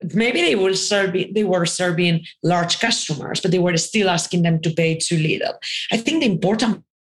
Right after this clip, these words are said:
part on those benchmarks is to better understand what are the budgets of those customers. What to me is a red flag is when I see a company that is mid-market or enterprise, and they are paying twenty-five pounds a month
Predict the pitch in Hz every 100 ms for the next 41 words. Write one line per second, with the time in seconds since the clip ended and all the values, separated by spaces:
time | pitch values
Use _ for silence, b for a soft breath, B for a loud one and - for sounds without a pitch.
0 | _ - 160 156 165 160 160 175 165 -
1 | - - - 175 - - - 175 214 175
2 | 160 - 156 147 156 165 165 160 156 151
3 | - - - 147 156 143 - - - -
4 | - 170 - - B B B B B B
5 | B _ - 160 185 185 170 185 214 196
6 | 202 175 180 185 185 208 180 143 151 160
7 | 160 156 156 - - 294 180 - 185 175
8 | 170 156 147 147 156 - 175 180 156 170
9 | 165 165 156 160 170 156 - - - -
10 | - B B B 175 175 175 170 165 185
11 | 180 165 165 160 156 156 _ _ _ _
12 | - 214 196 180 170 160 180 185 160 156
13 | 160 202 165 165